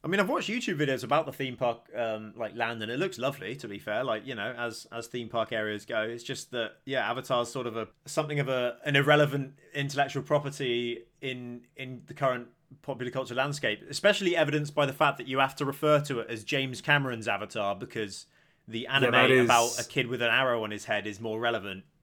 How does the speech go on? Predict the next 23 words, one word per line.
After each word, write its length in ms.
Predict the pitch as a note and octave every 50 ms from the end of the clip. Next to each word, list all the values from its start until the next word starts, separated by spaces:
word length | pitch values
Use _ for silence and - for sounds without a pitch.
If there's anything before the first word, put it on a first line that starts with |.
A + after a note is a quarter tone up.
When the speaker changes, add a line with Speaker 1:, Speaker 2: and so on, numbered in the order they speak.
| _ -
Speaker 2:
That 180 | - A#2+ A#2 A#2+
is 160 | A#2+ A2+ A2
unfortunate, 720 | A2 G2+ F#2 - - G2+ F#2 F2 - - - F#2 F#2 F2+ F#2
isn't 220 | G2 - - F2
it? 140 | F2 F2 - - _ _ _ _ _ _ _ _ _ _ - _ _ _ _
That, 320 | - G#2 G2+ G2 G#2 G#2+ G2+ - -
<laughs> 60 | -
that 200 | C#3 B2 G#2+ G#2+
one 160 | A2+ A2 G#2+ G#2
did 200 | - A2 G#2 -
have 280 | - G#2+ G#2+ G2+ -
more 260 | G2+ G2+ G2+ G2+ G2+
lasting 480 | G2+ G2 G2 G2 G2+ - - - A2 G#2
appeal. 380 | G2 - - A2+ G#2+ G2 G2 -
I 140 | A2 A#2 A#2+
haven't 240 | B2+ A#2 A#2 A2+ A#2
even 280 | A2 G2+ G2+ G2 F#2+
watched 360 | G2 G#2+ A#2 - - - -
those, 360 | - F2+ E2+ E2+ E2+ E2+ - - _ _ - _ _ -
that 200 | - F#2 F2 -
T 160 | - - F#2
V 120 | E2+ F2 E2+
show 360 | - F2 F2 E2+ E2+ E2+